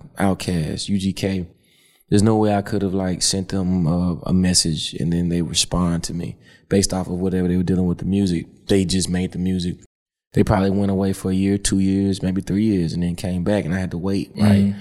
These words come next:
Speaker 1: And I was just excited, like, they're back. I think now you, you do have the option to, like, immediately contact the artist at the moment.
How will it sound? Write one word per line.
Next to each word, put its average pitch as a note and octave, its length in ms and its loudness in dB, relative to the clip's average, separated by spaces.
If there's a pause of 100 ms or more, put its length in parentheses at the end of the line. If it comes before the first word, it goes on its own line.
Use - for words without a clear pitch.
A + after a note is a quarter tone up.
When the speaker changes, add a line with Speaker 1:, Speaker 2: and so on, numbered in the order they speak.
Speaker 1:
And - 160 -12
I G2 40 2
was G2 100 0
just F#2+ 120 0
excited, G#2 440 0
like, D2+ 140 -2
they're D#2 120 -2
back. F2+ 320 -2 (380)
I G#2+ 60 2
think G2+ 220 4
now G#2+ 360 2
you, G2 400 2
you G2+ 140 0
do G#2+ 160 2
have G2+ 220 0
the - 120 -4
option F#2+ 340 -2
to, F#2+ 100 -4
like, F#2 240 -4
immediately F#2+ 800 0
contact F#2+ 640 -8
the F#2 80 -4
artist F#2+ 400 -2 (340)
at E2+ 140 -2
the F2 80 -2
moment. G2 480 0